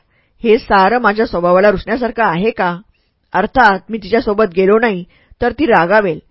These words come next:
नाराज होईल, हातपाय आपटेल आणि म्हणेल, 'असा कसा हो नवरदेव? पाहावं तेव्हा पुस्तकात डोके खुपसून बसलेला. मग तुम्हीच सांगा, कशाला करू मी दुसरं लग्न? काय घरादाराचं व्हायचंय ते होऊ दे,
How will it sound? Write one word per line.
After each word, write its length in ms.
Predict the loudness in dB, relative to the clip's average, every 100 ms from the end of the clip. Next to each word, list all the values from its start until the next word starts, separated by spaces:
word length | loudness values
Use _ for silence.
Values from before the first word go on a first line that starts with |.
| _ _ -8
नाराज 420 | 0 4 4 2
होईल, 220 | -2 -6 -12 _ _ _ _ _
हातपाय 440 | -2 -2 2 4
आपटेल 340 | 6 2 -2 -2
आणि 140 | -2
म्हणेल, 380 | -4 -2 -4 -4 -12 _ _ _ _ _
'असा 220 | -4 -2 0
कसा 260 | 0 2
हो 160 | 4 4
नवरदेव? 520 | 6 4 2 -2 -4 -10 _ _ _ _ 2
पाहावं 320 | 4 4 4
तेव्हा 240 | 4 4
पुस्तकात 560 | 4 0 -6 -2 2 2
डोके 280 | 2 0 -2
खुपसून 320 | -4 -4 -2
बसलेला. 480 | -2 -2 -4 -4 -6 -12 _ _ _ -4
मग 120 | -4 -2
तुम्हीच 260 | -2 -2 -4
सांगा, 280 | -4 -6 -12 _ _ _ _
कशाला 300 | -6 -2 -2
करू 220 | 2 2
मी 80 | 2
दुसरं 320 | -2 0 2
लग्न? 380 | 2 0 -4 -8 -10 _ _ _ _ _ _
काय 260 | 2 4 4
घरादाराचं 600 | 4 2 4 2 2 0
व्हायचंय 420 | 0 -2 0 0
ते 100 | 0
होऊ 240 | -2 -2
दे, 140 | -2